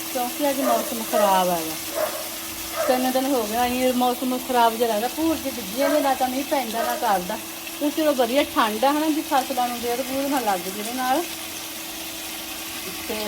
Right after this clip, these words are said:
ਪਹਿਲਾਂ ਕਈ ਦਿਨ ਗਰਮੀ ਪਈ, ਜਿੱਦੇ ਅਸੀਂ ਨਿੰਮ 'ਤੇ ਗਏ ਉਸ ਤੋਂ, ਅੱਜ ਤਾਂ ਅਸੀਂ ਮਸਾਂ ਆ ਕੇ ਡਿੱਗੇ ਘਰੇ, ਇੰਨੀ ਗਰਮੀ ਸੀ।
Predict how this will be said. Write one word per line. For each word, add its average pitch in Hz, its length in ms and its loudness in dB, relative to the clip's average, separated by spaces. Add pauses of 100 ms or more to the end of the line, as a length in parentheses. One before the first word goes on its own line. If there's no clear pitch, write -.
ਪਹਿਲਾਂ 247 300 6
ਕਈ 320 280 4
ਦਿਨ 339 180 6
ਗਰਮੀ 247 420 4
ਪਈ, 277 120 2
ਜਿੱਦੇ 254 240 2
ਅਸੀਂ 277 180 2
ਨਿੰਮ 233 300 0
'ਤੇ 311 180 -2
ਗਏ 277 160 0
ਉਸ 247 240 2 (120)
ਤੋਂ, 240 120 -2
ਅੱਜ 226 160 -4
ਤਾਂ 247 80 0
ਅਸੀਂ 277 540 2 (580)
ਮਸਾਂ 254 520 2
ਆ 254 40 2
ਕੇ 254 180 -4
ਡਿੱਗੇ 180 300 -2
ਘਰੇ, 247 260 -2 (320)
ਇੰਨੀ 233 200 -6
ਗਰਮੀ 214 340 -4
ਸੀ। 185 500 -8